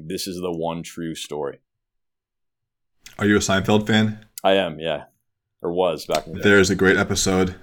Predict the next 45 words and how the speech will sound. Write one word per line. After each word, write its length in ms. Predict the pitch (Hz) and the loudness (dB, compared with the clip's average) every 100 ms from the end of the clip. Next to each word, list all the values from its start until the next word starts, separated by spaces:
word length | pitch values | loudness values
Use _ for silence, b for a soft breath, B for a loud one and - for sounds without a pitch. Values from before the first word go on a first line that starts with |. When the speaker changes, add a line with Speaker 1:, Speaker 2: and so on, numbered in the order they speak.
| - _ | -20 _
Speaker 2:
Um, 320 | 92 92 90 | -2 0 2
yeah, 140 | 95 95 | 4 4
I 40 | |
mean, 120 | 98 | 6
I 80 | 101 | 4
watch 240 | 98 95 95 | 6 4 0
it. 100 | 82 | 0
I 80 | |
s-, 160 | 98 - | -2 2
I 140 | 107 | 2
still 260 | 107 - 107 | 4 6 6
wa-, 100 | 104 | 6
I 100 | 117 | 6
watch 160 | 151 107 | 6 6
it 60 | |
more 160 | 107 117 | 6 6
now 120 | 117 | 6
than 100 | 113 | 6
I 80 | 113 | 6
ever 120 | 110 | 4
did. 200 | 82 78 | 2 0
I 60 | 87 | 0
mean, 220 | 85 85 | 0 0
you 100 | 117 | 0
Speaker 1:
Yeah. 80 | 92 | 2
Speaker 2:
know, 160 | 90 B B B _ - | 0 B B B _ -12
<laughs> 480 | 90 - - _ - | -10 -12 -16 _ -4
but, 320 | 104 104 - B B B - | 0 0 -2 B B B 6
uh, 180 | 107 104 | 8 10
there's 160 | 110 | 8
a 40 | 104 | 6
great 180 | 104 107 | 8 8
episode 420 | 107 - 95 90 | 6 2 4 4
where 240 | 95 92 | 4 4
George 520 | 90 101 98 101 95 | 4 4 6 6 4
decides 600 | - 90 95 90 90 90 - | 0 0 4 4 4 2 0
that 200 | 82 - | -2 2
he's 200 | 110 107 | 2 4
gonna 140 | 98 | 2
do 200 | 90 95 | 4 2
the 120 | 90 - | 2 4
opposite 420 | 113 117 - 76 | 2 2 -2 -2
of 140 | 82 | -2
whatever 380 | 85 87 98 95 | -4 -2 0 0
he 480 | 92 90 87 87 | 2 2 2 -2